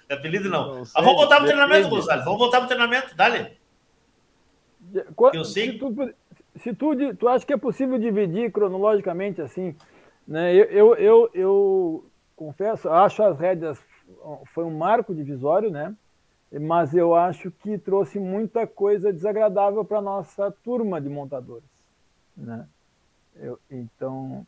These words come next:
Speaker 3: acho que trouxe muita coisa boa, trouxe, né? Mas eu vejo uma escola de montadores, eu, Fernando, sou uma pessoa, não é o Daniel que tá falando, pessoal, eu estou falando.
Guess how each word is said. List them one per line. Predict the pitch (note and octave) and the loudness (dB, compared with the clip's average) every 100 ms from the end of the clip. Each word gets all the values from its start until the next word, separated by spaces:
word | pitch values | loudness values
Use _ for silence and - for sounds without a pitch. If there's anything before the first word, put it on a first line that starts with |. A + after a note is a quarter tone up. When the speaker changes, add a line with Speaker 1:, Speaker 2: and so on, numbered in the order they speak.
| _ | _
Speaker 3:
acho | - C3 - | -12 -12 -12
que | |
trouxe | - F#3+ A3 F#3+ | 2 6 6 4
muita | D3 C3+ | -4 -2
coisa | C3+ C#3 | 0 0
boa, | D#3 D3+ G#3 | 0 0 -2
trouxe, | - C#3+ F3+ F3+ E4+ - _ _ _ _ - | -2 0 0 0 -8 -12 _ _ _ _ -16
né? | C3 C3 - _ _ - | -12 -12 -12 _ _ -12
Mas | D3 D#3 D#3 | -4 -2 2
eu | F3+ D#3 | 2 4
vejo | D3 G#3+ A3 F3+ | 6 8 8 4
uma | E3 D#3+ | -2 -4
escola | D#3 - F#3 G3+ | -8 -2 4 4
de | F#3+ | 4
montadores, | F#3 E3+ D#3+ D#3 G3 E3+ A#2 - | -4 -4 -4 -2 0 -2 -4 -6
eu, | D3 G#3 | 2 2
Fernando, | G#3 C#3+ C3+ F3 F#3+ D3 C#3 A#2 | 2 -4 -8 -6 -8 -12 -20 -18
sou | D#3 | -16
uma | |
pessoa, | D3 C3+ D#3 - _ _ _ - | -14 -14 -16 -20 _ _ _ -12
não | C3 | -6
é | C#3 | -2
o | |
Daniel | D3 E3 F3 | -2 0 0
que | |
tá | G3+ | 0
falando, | D3+ F#3+ F#3+ | 2 2 2
pessoal, | C#3+ A2+ A#2+ - | -2 -6 -10 -6
eu | D3 F#3 | 0 0
estou | F#3+ D#3 | 0 -6
falando. | C3+ - | -8 -10